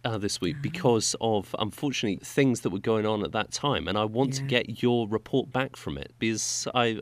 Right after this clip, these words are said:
Speaker 1: I feel bad that I missed it after talking it up so much last week.
Speaker 2: Well, it's still available until the ninth of April, and it is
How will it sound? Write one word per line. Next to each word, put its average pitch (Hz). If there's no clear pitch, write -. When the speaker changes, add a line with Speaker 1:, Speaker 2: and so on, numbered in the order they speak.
Speaker 1:
I 131
feel 160
bad 143
that 110
I 107
missed 120
it 71
after 82
talking 101
it 101
up 101
so 95
much 87
last 104
week. -
Speaker 2:
Well, 285
it's 285
still 330
available 262
until 196
the 180
ninth 180
of 175
April, 175
and 156
it 170
is 170